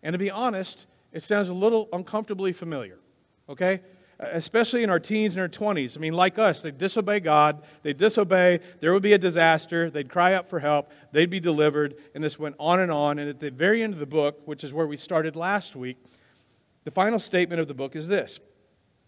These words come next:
In those days, there was no king in Israel. Everyone did what was right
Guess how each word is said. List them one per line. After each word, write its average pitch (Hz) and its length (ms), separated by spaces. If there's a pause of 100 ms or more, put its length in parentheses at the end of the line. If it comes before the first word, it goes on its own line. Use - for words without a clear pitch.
In 180 140
those 226 200
days, 147 360
there 147 80
was 151 180
no 170 140
king 127 380 (100)
in 151 100
Israel. 127 440 (560)
Everyone 196 440
did 135 440
what 135 140
was 127 140
right 139 320